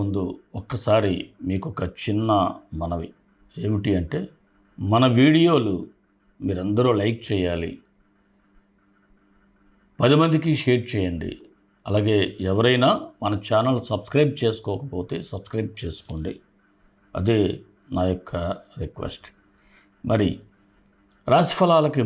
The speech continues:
ముందు మన యొక్క కార్యక్రమాలు ఏమిటి అనేది తెలుసుకుందాం. మహాశివరాత్రి వస్తుంది, ఫిబ్రవరి పదిహేను ఆదివారం. ఆ మహాశివరాత్రి రోజు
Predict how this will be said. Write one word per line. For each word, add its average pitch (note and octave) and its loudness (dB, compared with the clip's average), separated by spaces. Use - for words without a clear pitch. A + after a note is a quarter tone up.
ముందు D3+ 4
మన G#2 2
యొక్క G#2 -2
కార్యక్రమాలు A2 2
ఏమిటి F2+ -4
అనేది F2+ -4
తెలుసుకుందాం. - -10
మహాశివరాత్రి C3 4
వస్తుంది, D#2+ -6
ఫిబ్రవరి G2 0
పదిహేను F#2 -4
ఆదివారం. D#2 -10
ఆ A#2+ 4
మహాశివరాత్రి D#3 4
రోజు A2 2